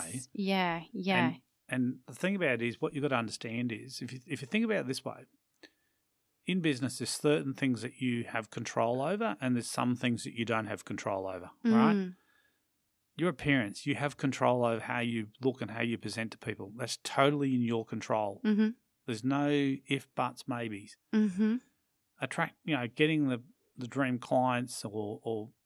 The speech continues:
Speaker 2: you know, that can be more difficult 'cause you don't have as much control to pull people in.
Speaker 1: Yes.
Speaker 2: So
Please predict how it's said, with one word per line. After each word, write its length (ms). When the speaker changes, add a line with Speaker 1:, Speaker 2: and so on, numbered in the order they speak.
Speaker 2:
you 120
know, 140
that 200
can 140
be 80
more 180
difficult 440
'cause 220
you 140
don't 200
have 80
as 100
much 220
control 420
to 120
pull 180
people 340
in. 240
Speaker 1:
Yes. 520
Speaker 2:
So 260